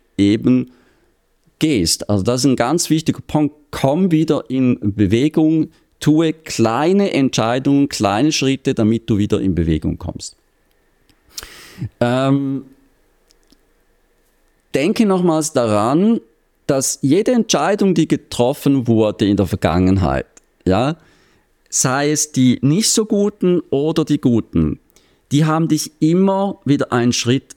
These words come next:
weitergebracht. Also, die kamen nicht übers Nachdenken in der Regel. Du hast nicht darüber nur nachgedacht, sondern oft war eben ein inneres Gefühl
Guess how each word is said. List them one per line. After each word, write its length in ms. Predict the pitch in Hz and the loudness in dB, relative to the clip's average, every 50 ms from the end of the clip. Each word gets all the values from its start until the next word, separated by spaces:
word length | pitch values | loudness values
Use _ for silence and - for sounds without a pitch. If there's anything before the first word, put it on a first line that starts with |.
| _ - | _ -12
weitergebracht. 1040 | 80 78 85 85 98 98 - - 101 - 85 - 80 73 - - - - _ _ _ _ _ _ _ _ _ _ _ _ _ _ _ _ _ _ _ _ _ _ _ _ _ _ - - - - - _ | -8 -4 -2 0 0 0 0 -2 -2 -2 -2 -4 -4 -6 -6 -8 -12 -20 _ _ _ _ _ _ _ _ _ _ _ _ _ _ _ _ _ _ _ _ _ _ _ _ _ _ -20 -20 -20 -20 -14 _
Also, 300 | - 127 123 143 147 - - - - _ _ _ _ _ _ _ _ _ - 156 | -2 0 2 2 0 0 -4 -10 -20 _ _ _ _ _ _ _ _ _ -2 0
die 80 | 156 | 0
kamen 720 | 160 - - - - 147 135 151 170 202 220 214 202 185 143 - | 0 -2 -4 -2 0 0 0 0 2 2 2 2 2 2 0 2
nicht 640 | 147 139 131 135 135 139 151 156 - - - - - | 2 2 2 4 4 2 2 2 -2 -8 -10 -6 -4
übers 320 | 151 143 117 131 117 - | -2 0 0 0 0 0
Nachdenken 1040 | 110 104 98 98 104 127 - - - 107 95 90 85 - _ _ - 87 80 78 76 | 0 0 2 2 0 -2 -4 -6 -4 -2 0 0 0 0 _ _ -2 0 2 2 2
in 220 | - 90 92 87 | 0 0 0 2
der 160 | 82 87 80 | 2 0 0
Regel. 440 | 78 78 76 78 - 80 80 - - _ _ _ _ _ _ _ _ _ _ _ _ _ _ - | 0 -2 -2 -4 -6 -10 -10 -12 -12 _ _ _ _ _ _ _ _ _ _ _ _ _ _ -2
Du 100 | 113 107 | 0 0
hast 200 | 127 139 - 165 | 0 0 0 0
nicht 200 | 175 175 - - | 0 0 0 -2
darüber 420 | 156 151 147 - 139 123 120 - - | 0 0 0 0 0 0 0 0 0
nur 560 | 131 127 127 127 131 139 143 143 143 139 135 | 0 2 2 4 2 2 2 2 2 2 2
nachgedacht, 760 | 123 117 107 104 107 - - - 113 - 98 - - - - | 2 2 2 2 0 -2 -4 -4 -2 -2 -2 -2 -2 -4 -2
sondern 260 | - 113 107 101 - - | 0 2 2 2 0 0
oft 300 | - 139 185 - - - | -2 -2 -2 -2 -6 -4
war 200 | 147 139 131 - | -2 -2 -2 0
eben 280 | - 120 127 113 110 - | 0 0 0 0 0 0
ein 300 | 90 - 98 101 101 101 _ _ _ _ _ _ - | 0 0 2 2 0 0 _ _ _ _ _ _ 0
inneres 640 | 127 135 151 170 170 165 143 147 127 - - - - | 2 2 4 4 2 2 2 0 0 -2 -6 -6 -2
Gefühl 1040 | 107 95 87 - - - - 135 147 160 170 175 170 156 127 101 85 80 76 78 | -2 -2 -2 -2 -8 -4 0 2 2 4 4 4 4 4 4 2 2 0 -2 -2